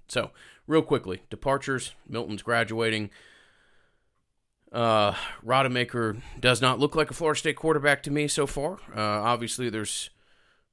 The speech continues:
uh, a nice little athlete there that maybe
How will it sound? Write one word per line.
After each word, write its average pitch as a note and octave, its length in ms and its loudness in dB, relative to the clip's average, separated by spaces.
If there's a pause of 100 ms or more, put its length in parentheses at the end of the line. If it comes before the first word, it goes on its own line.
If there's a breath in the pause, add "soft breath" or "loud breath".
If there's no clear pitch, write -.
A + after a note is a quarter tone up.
(100)
uh, G2 240 -2
a G#2 80 -6
nice A2+ 260 0
little A2+ 200 -2
athlete B2+ 480 0
there B2 260 0
that G#2+ 240 -4 (640)
maybe G#2 580 -2